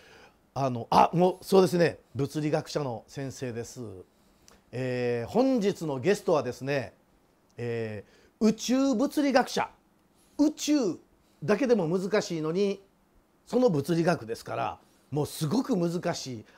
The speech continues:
頭のいい先生ですね。宇宙物理学者で、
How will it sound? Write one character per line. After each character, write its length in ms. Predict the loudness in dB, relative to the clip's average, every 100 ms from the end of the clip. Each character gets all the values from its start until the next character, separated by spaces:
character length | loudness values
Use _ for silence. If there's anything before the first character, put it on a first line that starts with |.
| -8
頭 320 | 0 4 4
の 120 | 0
い 100 | -4
い 40 | -6
先 180 | -6
生 100 | -6
で 60 | -8
す 60 | -4
ね。 160 | -4 -6 -20 _
宇 100 | -6 -6 -16
宙 380 | -6 -2 0 0
物 360 | -2 -4 -4 -2
理 140 | 0
学 280 | 0 0 -4
者 200 | -4 -2
で、 300 | 2 2